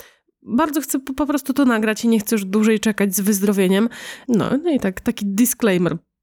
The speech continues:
szybciutki poszedł, a teraz już zabieram się do czytania wiadomości. Witaj. Zaczęłam słuchać twoich podcastów i bardzo mi się spodobały. No, dziękuję bardzo. Walczę z nadwagą, ale mam mały problem.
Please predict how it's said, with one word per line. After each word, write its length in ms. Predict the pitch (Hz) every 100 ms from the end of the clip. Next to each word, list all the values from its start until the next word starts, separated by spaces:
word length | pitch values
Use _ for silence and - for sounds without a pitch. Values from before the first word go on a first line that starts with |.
| _ -
szybciutki 480 | 202 214 - 208 -
poszedł, 320 | 240 262 240 -
a 80 | 202
teraz 220 | 254 247
już 120 | 220
zabieram 380 | 208 202 220 208
się 280 | - 202 190
do 160 | 202 - - - -
czytania 400 | 302 208 180 185
wiadomości. 760 | 202 196 220 196 170 - - 165 _ _ _ -
Witaj. 480 | 233 262 190 - 180 - -
Zaczęłam 360 | 220 330 359
słuchać 260 | 277 254 247
twoich 260 | - 226
podcastów 760 | - 190 - 180 175 - 277 269
i 100 | 226
bardzo 280 | 208 214 220
mi 60 |
się 120 | 185 214
spodobały. 580 | - 202 180 147 147 180 _ -
No, 320 | 226 160 160
dziękuję 480 | 220 233 - 160 156
bardzo. 480 | 156 156 165 151 170 _ - - - - - -
Walczę 360 | 196 226 294 311
z 40 |
nadwagą, 640 | 254 214 175 160 160 233 -
ale 200 | 196 190
mam 140 | 240
mały 300 | 302 294 226
problem. 500 | 220 202 175 131 -